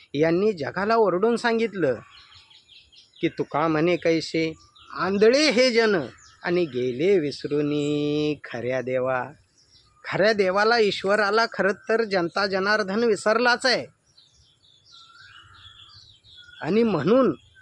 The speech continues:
जी अज्ञानामध्ये, आंधळेपणामध्ये केलेली भक्ती आहे, ती भक्ती टोटल फोल ठरणारी आहे,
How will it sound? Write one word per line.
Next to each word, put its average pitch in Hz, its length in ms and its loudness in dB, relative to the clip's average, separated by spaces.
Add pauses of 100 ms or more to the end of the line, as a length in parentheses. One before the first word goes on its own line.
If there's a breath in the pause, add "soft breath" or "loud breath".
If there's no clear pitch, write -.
(540)
जी 180 180 -4 (120)
अज्ञानामध्ये, 185 920 0 (120)
आंधळेपणामध्ये 190 1000 0
केलेली 190 520 -4
भक्ती 202 460 -2
आहे, 127 140 -2 (2500)
ती 254 120 4
भक्ती 185 580 -2 (240)
टोटल 220 500 2 (380)
फोल 233 240 4
ठरणारी 180 600 0
आहे, 139 380 -2